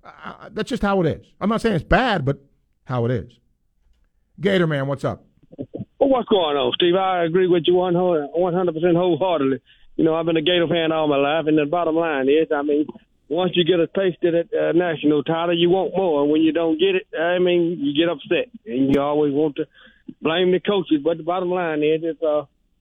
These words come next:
Speaker 2: it's a composite, uh, problem. I mean, if you don't, if coaches don't win, they put mo-, most of the time they don't have the players, didn't get the break. But we as fans, we, uh, we just get spoiled sometimes.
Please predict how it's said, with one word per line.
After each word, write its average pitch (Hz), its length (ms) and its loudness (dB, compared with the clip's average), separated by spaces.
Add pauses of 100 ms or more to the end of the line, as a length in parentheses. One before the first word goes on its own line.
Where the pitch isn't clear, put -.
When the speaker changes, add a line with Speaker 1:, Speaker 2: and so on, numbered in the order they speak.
(460)
Speaker 2:
it's 180 180 0
a 185 40 0
composite, 185 560 0
uh, 180 400 0 (880)
problem. 156 420 0
I 147 80 0
mean, 147 240 4
if 139 120 0
you 165 100 0
don't, 180 340 2
if 151 80 0
coaches 208 320 0
don't 208 180 0
win, 214 200 2
they 196 160 0
put 190 200 -4
mo-, 190 240 0
most 196 240 -2
of 156 120 -2
the 175 80 -4
time 175 160 -2
they 165 40 -2
don't 170 220 2
have 165 120 -4
the 139 80 -8
players, 175 420 2
didn't 156 220 2
get 160 120 0
the 139 80 -10
break. 151 280 -2 (200)
But 127 160 -10 (140)
we 160 300 2
as 160 160 0
fans, 170 380 0
we, 147 540 0
uh, 107 260 -10
we 135 220 -2
just 151 220 0
get 160 180 0
spoiled 151 440 -2
sometimes. 127 380 -8